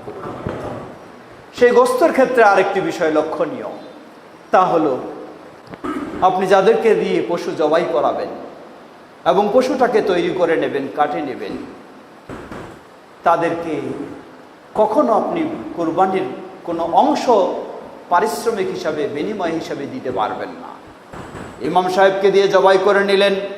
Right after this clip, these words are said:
মাথাটা তাকে দিয়ে দিলেন, না, কখনো জায়েজ হবে না। তাকে আলাদা আপনি পারিশ্রমিক দেবেন, মাথা কেন, গোটা আরও কিছু খাইতে দেন, তাতে অসুবিধা নেই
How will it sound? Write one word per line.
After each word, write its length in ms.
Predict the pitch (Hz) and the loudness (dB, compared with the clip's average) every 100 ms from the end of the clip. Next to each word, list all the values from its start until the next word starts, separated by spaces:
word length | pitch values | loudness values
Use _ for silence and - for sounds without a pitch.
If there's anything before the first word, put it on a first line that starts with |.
| - - | -14 -4
মাথাটা 420 | 156 185 208 202 | 0 2 2 2
তাকে 260 | 196 190 190 | 4 4 2
দিয়ে 260 | 190 202 | 4 4
দিলেন, 340 | 180 196 202 196 196 - - | 6 4 4 0 -4 -12 -12
না, 360 | 127 139 135 123 - - - | -6 0 2 2 -2 -12 -10
কখনো 280 | 147 151 147 | -6 -6 -4
জায়েজ 360 | 139 131 131 127 | -2 -2 -2 -6
হবে 200 | 120 101 95 | -10 -12 -14
না। 80 | - - - - - - - - - - - - - - - - - | -16 -18 -20 -20 -20 -20 -20 -20 -20 -18 -16 -16 -18 -20 -20 -12 -4
তাকে 200 | 196 208 | 2 4
আলাদা 440 | 196 226 294 320 | 6 8 6 6
আপনি 240 | 330 320 294 | 4 2 4
পারিশ্রমিক 640 | 269 247 254 247 220 196 | 4 4 2 2 2 2
দেবেন, 300 | 175 175 165 123 - - - - - - | 2 4 2 0 -6 -10 -14 -18 -20 -16
মাথা 400 | 131 165 202 294 | -2 2 4 4
কেন, 240 | 302 294 254 | 4 4 4
গোটা 260 | 226 233 | 4 6
আরও 380 | 233 196 190 285 | 4 6 6 4
কিছু 240 | 277 240 | 0 -2
খাইতে 320 | 254 233 226 220 | 2 2 4 4
দেন, 200 | 208 202 | 4 4
তাতে 200 | 196 202 | 4 4
অসুবিধা 460 | 190 196 180 175 | 4 2 2 2
নেই 200 | 170 147 | 2 -2